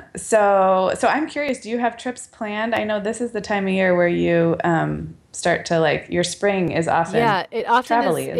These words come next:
Speaker 2: it
Speaker 1: it?
Speaker 2: often is travel-y. Um, right now, I don't have, uh, John and I have a couple things on the books, but I don't have any professional travel scheduled yet. I may. Um, but,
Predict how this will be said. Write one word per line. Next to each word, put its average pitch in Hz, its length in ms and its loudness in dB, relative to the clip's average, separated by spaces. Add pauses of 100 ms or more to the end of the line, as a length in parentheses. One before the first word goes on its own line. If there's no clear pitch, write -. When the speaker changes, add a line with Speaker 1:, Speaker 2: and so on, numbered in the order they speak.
(120)
Speaker 2:
it - 20 -4
Speaker 1:
it? - 60 -4
Speaker 2:
often 415 320 2
is - 100 -4
travel-y. 214 580 0
Um, 254 320 -2
right 339 200 0
now, 277 320 2
I 226 100 -4
don't 233 340 -2
have, 240 1000 -2
uh, 196 160 -2
John 220 260 0
and 277 80 -2
I 262 80 0
have 226 200 -4
a 208 60 -10
couple 196 260 -8
things 180 260 -12
on 165 120 -8
the 160 60 -10
books, 160 280 -6
but - 100 -14
I 196 80 -2
don't 320 140 -6
have 381 120 -4
any 311 120 -8
professional 208 460 -6
travel 180 320 -8
scheduled 160 540 -10
yet. 147 480 -8
I 170 140 -10
may. 160 440 -10 (640)
Um, 160 480 -4
but, - 180 -20